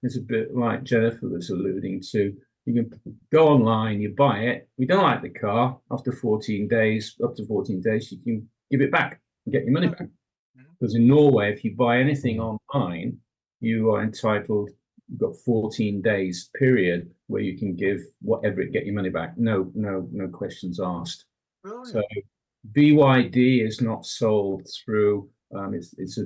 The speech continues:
Speaker 1: it's got an importer, uh, who imported, um, uh, a lot of, a lot of, a lot of cars, a big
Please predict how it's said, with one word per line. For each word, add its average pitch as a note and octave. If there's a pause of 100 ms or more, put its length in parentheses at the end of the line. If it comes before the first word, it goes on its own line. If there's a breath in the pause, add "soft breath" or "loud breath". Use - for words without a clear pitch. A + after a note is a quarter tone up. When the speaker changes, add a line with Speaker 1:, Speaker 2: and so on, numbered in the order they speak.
(100)
Speaker 1:
it's F#2
got G2
an G2
importer, F2+
uh, F2+
who F2+
imported, E2+ (140)
um, E2+ (380)
uh, F#2
a F#2
lot F#2+
of, F2 (140)
a E2
lot F2
of, -
a -
lot F2+
of E2
cars, -
a F#2
big -